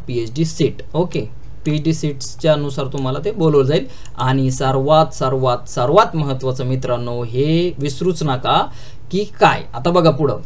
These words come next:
Six, provided that for selection candidate based on entrance test conducted by एचईआय,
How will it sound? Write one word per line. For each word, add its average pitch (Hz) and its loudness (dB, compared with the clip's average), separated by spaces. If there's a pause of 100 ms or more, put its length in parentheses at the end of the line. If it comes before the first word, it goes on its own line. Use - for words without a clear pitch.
(180)
Six, - 2 (680)
provided 196 8 (480)
that 160 8 (200)
for 139 4
selection 208 4
candidate 147 2 (140)
based 180 6
on 147 0
entrance 151 0
test 170 -2
conducted 131 0
by 127 2 (160)
एचईआय, 139 0